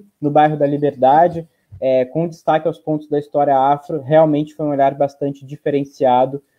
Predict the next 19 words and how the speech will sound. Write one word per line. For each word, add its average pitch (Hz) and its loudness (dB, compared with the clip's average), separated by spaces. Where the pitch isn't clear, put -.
do 135 -6
que 143 -4
normalmente 139 -2
é - 2
apresentado. 135 -2
Ele 131 -8
tá 131 0
nos 131 -8
parabenizando 123 -4
aí 113 -4
pela 113 -2
live, 147 0
mas, 127 -10
né, 123 -4
os 120 -12
parabéns 120 -4
são 120 -12
pra 123 -4
vocês. 135 -4